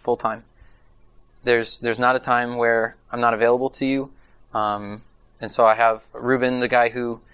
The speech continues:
uh, we've been praying for for two years or whatever. I, I, sh-, I meet with him now, and he'll call me late at night sometimes 'cause he's freaking out and he just deals with anxiety and stuff like that. He'll come over. He's like, "Can I come over? I need to,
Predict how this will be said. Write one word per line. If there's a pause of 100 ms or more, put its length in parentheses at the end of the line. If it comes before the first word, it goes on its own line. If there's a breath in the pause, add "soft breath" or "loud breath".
(260 soft breath)
uh, (100)
we've
been
praying
for
for
two
years
or
whatever. (120)
I, (200)
I,
sh-,
I
meet
with
him
now, (300 loud breath)
and
he'll
call
me
late
at
night
sometimes
'cause
he's
freaking
out (240)
and
he
just
deals
with
anxiety
and
stuff
like
that.
He'll
come
over.
He's
like,
"Can
I
come
over?
I
need
to,